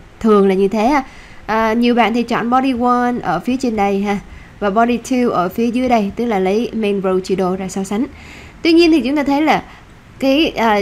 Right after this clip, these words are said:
dual carriage way, cái đường hai chiều tạo thành vòng tròn xung quanh thị trấn này, à, khó chia đôi lắm, nên vậy là cách hay hơn chúng ta sẽ chia theo các nhóm, mình nhóm lại với nhau body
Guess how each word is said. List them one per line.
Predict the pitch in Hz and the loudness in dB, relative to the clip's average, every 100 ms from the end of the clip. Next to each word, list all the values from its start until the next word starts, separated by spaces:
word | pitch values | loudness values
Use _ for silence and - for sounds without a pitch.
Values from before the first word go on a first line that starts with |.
| 190 | 0
dual | 262 311 233 208 | 2 4 2 2
carriage | 254 240 240 196 - | 0 2 2 0 0
way, | 208 220 220 | 0 2 0
cái | 240 | 0
đường | 220 | 0
hai | 220 220 | 0 -2
chiều | 214 202 180 165 - | -2 -2 -2 -4 -6
tạo | 143 | -6
thành | 185 175 | -4 -4
vòng | 175 | -6
tròn | 165 175 175 | -4 -4 -2
xung | 196 190 | -4 -4
quanh | 190 | -4
thị | 175 | -4
trấn | 226 208 302 | -2 -2 -2
này, | 262 - - - - | -4 -10 -20 -20 -12
à, | 185 185 180 170 | -6 -4 -4 -4
khó | 254 311 | 0 0
chia | 294 254 | 2 2
đôi | 233 220 | 4 4
lắm, | 208 285 - | 2 0 -4
nên | 220 226 | -2 -2
vậy | 208 180 | 0 -2
là | 180 | -2
cách | 240 | -4
hay | 262 254 240 | -4 -2 2
hơn | 254 247 | 2 0
chúng | 233 247 | -2 -4
ta | 220 | -6
sẽ | - | -6
chia | - 247 240 233 | -6 -2 -2 -2
theo | 240 226 277 277 - - - - - - | 0 0 0 -4 -16 -20 -20 -20 -20 -8
các | - 285 | -2 -2
nhóm, | 262 254 247 339 - | 2 4 4 2 -2
mình | 214 190 | -4 0
nhóm | 190 202 285 | 2 2 2
lại | 190 | 0
với | 185 214 | -2 -2
nhau | 220 202 | -2 -2
body | 202 208 | -2 -2